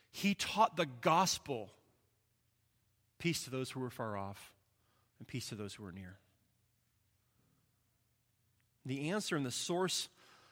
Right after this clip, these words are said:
of our being a peacemaker then in, in this world, in our spheres that we go back to, comes from our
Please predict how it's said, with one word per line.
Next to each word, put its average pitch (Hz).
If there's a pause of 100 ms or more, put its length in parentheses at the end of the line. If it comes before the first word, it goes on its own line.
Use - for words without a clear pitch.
(140)
of 127
our 156
being 143
a 123
peacemaker 131
then 113
in, 113
in 123
this 123
world, 131
in 131
our 131
spheres 175
that 151
we 170
go 143
back 151
to, 110 (600)
comes 285
from 107 (400)
our 143